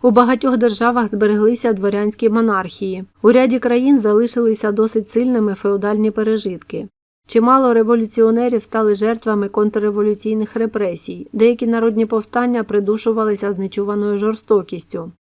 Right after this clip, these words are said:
Однак більшість монархів уже розуміли, що їхня перемога над революцією тимчасова,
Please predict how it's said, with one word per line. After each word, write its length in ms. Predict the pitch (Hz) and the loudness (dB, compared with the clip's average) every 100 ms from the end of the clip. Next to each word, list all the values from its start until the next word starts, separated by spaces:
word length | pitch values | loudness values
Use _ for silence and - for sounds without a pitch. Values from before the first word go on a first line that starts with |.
| _ _ _ - | _ _ _ 0
Однак 340 | 220 240 247 | 2 4 2
більшість 380 | 220 240 247 - | 0 -2 -4 -2
монархів 520 | 233 233 254 - 208 | 0 2 0 0 0
уже 220 | 208 220 | 2 0
розуміли, 600 | 226 214 233 220 202 180 | 0 2 2 2 0 -4
що 160 | 175 208 | -6 -4
їхня 320 | 214 220 220 | -4 -2 -2
перемога 500 | 208 202 208 226 226 | -2 0 2 2 2
над 200 | 220 202 | 0 0
революцією 720 | 196 196 202 208 214 220 202 190 | -2 0 0 0 -2 -2 -2 0
тимчасова, 840 | 208 208 233 220 214 180 175 | 0 0 -2 -2 -2 -2 -6